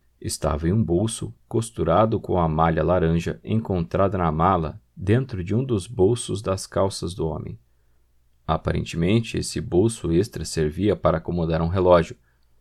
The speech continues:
mas é comum que o chamem de bolso secreto. Trata-se de um pequeno pedaço de papel, enrolado com as palavras impressas Taman Shud,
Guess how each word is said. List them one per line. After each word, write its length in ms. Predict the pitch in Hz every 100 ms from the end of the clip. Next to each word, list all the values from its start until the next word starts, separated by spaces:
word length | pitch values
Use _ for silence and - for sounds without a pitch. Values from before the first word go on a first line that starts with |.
| _ -
mas 200 | - 82
é 60 | 85
comum 420 | 104 87 98 113
que 100 | -
o 60 |
chamem 360 | - - 104 87
de 120 | 82
bolso 400 | - 90 110 -
secreto. 560 | - - - - - - _ _ _ _ _ _ _ _ _ _ _ _
Trata-se 480 | - 110 113 - 90
de 100 | 87
um 80 | 85
pequeno 480 | 82 - - 123
pedaço 560 | 117 87 80 87 98 90
de 80 | 85
papel, 480 | 82 - 78 113 - _ _ _ -
enrolado 680 | - 78 76 78 87 - -
com 160 | - -
as 100 | -
palavras 640 | - 78 82 82 76 -
impressas 760 | 69 80 80 82 76 - - _ _ _ _ -
Taman 400 | 78 80 87 87
Shud, 480 | - 87 82 -